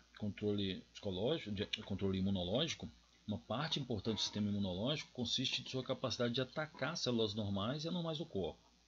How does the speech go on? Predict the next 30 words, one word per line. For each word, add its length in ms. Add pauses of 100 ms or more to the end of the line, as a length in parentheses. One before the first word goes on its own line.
(140)
Para 120
fazer 240
isso, 300 (560)
ele 180
usa 160 (180)
pontos, 760
é, 520 (540)
pontos 300
de 240 (100)
verificação, 920 (340)
né? 240 (680)
É, 180
proteínas 640
nas 140
células 280
imunológicas 480
que 80
precisam 300
ser 160
ativadas 640
ou 100
desativadas, 920
depende 260
da 60
situação, 400 (760)
para 240
iniciar 300
uma 120
resposta 380
imunológica. 560